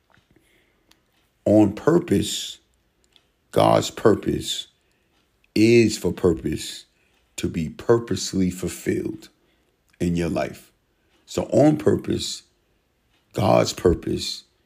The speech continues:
is for purpose to be purposely fulfilled in your life.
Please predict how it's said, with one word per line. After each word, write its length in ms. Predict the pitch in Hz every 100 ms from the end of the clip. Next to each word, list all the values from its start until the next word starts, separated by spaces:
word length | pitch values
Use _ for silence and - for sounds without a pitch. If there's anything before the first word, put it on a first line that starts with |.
| _ _ _ _ _
is 460 | - 135 139 123 -
for 140 | -
purpose 720 | - - - - - - - _ _ _ _ _
to 120 | -
be 180 | - 117
purposely 760 | - - 123 - 104 - 92 87
fulfilled 720 | 78 76 - 92 87 85 - _ _ _
in 140 | 92 90
your 120 | 80
life. 460 | 82 90 - -